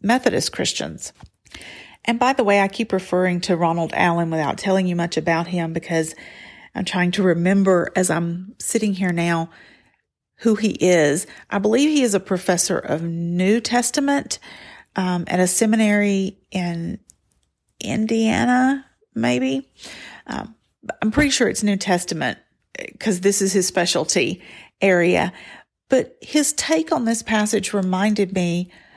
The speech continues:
of us now in our situations. Far too many people expect church to be, um, an emotional, ecstatic experience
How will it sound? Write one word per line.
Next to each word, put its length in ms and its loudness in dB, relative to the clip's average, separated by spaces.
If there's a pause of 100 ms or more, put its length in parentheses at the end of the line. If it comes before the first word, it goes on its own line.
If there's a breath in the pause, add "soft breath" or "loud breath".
(180 loud breath)
of 220 0
us 400 2
now 540 0
in 140 0
our 180 0
situations. 1040 -2 (640 loud breath)
Far 260 2
too 180 -2
many 220 2
people 460 -2
expect 520 0
church 480 0
to 100 -2
be, 560 0 (560 loud breath)
um, 260 -4
an 120 2
emotional, 720 2
ecstatic 680 0
experience 1160 -2